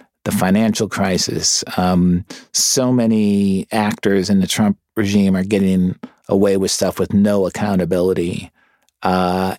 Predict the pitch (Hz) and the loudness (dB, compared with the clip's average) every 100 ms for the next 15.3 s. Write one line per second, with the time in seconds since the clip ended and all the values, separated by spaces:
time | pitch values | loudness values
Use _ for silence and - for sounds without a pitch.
0 | - 104 95 98 98 98 98 95 95 101 | -8 -2 0 0 0 0 2 2 2 2
1 | 127 123 110 - - 180 151 110 95 - | 2 0 0 -2 -2 0 0 -2 -4 -4
2 | - 113 113 113 113 113 107 104 98 - | -2 0 0 0 0 0 0 0 -2 -4
3 | 95 95 90 101 _ _ _ _ _ _ | -2 -2 -4 -6 _ _ _ _ _ _
4 | - - 92 90 92 92 90 - 92 90 | -10 -2 0 2 2 0 -4 -2 0 0
5 | 85 - - 104 113 202 262 95 92 87 | -2 -4 -2 0 2 2 2 0 0 2
6 | 90 87 92 92 104 117 107 104 104 98 | 2 2 0 0 0 2 2 2 2 2
7 | 101 98 92 87 92 87 85 87 - - | 2 0 0 0 0 2 0 -2 -2 -2
8 | 95 107 95 90 90 - - 95 92 92 | 0 0 0 0 -2 -2 -2 -2 0 0
9 | 87 90 92 95 95 - - _ - - | 0 0 0 0 -2 -4 -18 _ -6 -2
10 | 101 101 104 - 95 98 98 92 - 92 | 0 0 0 -2 0 2 2 0 -2 -2
11 | 92 - - - _ - - - - 98 | -2 -4 -6 -10 _ -20 -20 -20 -6 -2
12 | 92 92 101 - 101 98 95 92 - 95 | -2 -2 -2 -2 0 0 -2 -2 -2 -2
13 | - 151 170 139 127 120 107 98 98 98 | -2 0 0 0 0 2 2 2 2 0
14 | - 87 - 113 113 104 101 95 95 92 | -2 -2 0 0 2 2 0 -2 -2 -2
15 | 92 92 101 | 0 -2 -4